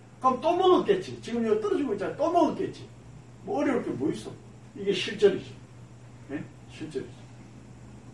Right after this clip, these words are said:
그래서 여러분들은 제가 말씀드리는 대로만 매매하면은 무조건 이기고 무조건 승리를 합니다. 실전 매매하는 거를 오늘도 보여드릴 거예요. 또 매일 보여드릴 겁니다.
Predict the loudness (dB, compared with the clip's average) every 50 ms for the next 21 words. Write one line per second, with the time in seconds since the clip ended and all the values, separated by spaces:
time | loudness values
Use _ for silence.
0 | -20 -20 -20 -20 -18 -18 -12 -2 4 8 10 10 12 12 12 12 12 12 12 12
1 | 8 6 0 -6 -12 -18 -20 -20 -20 -20 -20 -20 -20 -20 -2 6 10 10 12 12
2 | 12 10 8 4 0 4 6 8 10 12 12 12 10 10 6 0 -4 -8 -14 -14
3 | -12 -12 -12 -12 -14 -18 -20 -20 -20 -20 -20 -20 -20 -18 -14 -6 4 8 10 10
4 | 12 12 10 8 10 10 8 8 6 6 8 8 8 8 8 6 2 0 0 0
5 | 0 4 6 6 6 6 6 4 4 4 2 2 2 2 4 6 6 6 4 4
6 | 2 0 0 -2 -2 -2 0 0 -2 -2 -2 -2 0 2 6 8 8 8 8 6
7 | 4 -2 -10 -14 -16 -14 -14 -12 -10 -10 -10 -10 -8 -6 -6 -6 -6 -8 -12 -12
8 | -10 -10 -4 -2 0 0 0 -2 -4 -6 -8 -6 -4 -4 -6 -6 -8 -12 -12 -10
9 | -8 -8 -8 -8 -10 -12 -10 -8 -6 -6 -4 -2 -2 -4 -4 -6 -8 -12 -14 -16
10 | -20 -20 -14 -12 -4 -2 -2 -2 4 4 6 8 8 8 8 8 8 6 6 6
11 | 4 4 4 4 6 6 8 8 8 8 8 6 10 12 12 12 12 12 12 10
12 | 12 12 12 12 12 12 12 8 6 2 -2 2 4 6 6 6 6 4 2 2
13 | 0 0 -2 -4 -6 -6 -4 -2 -4 -4 -4 -8 -14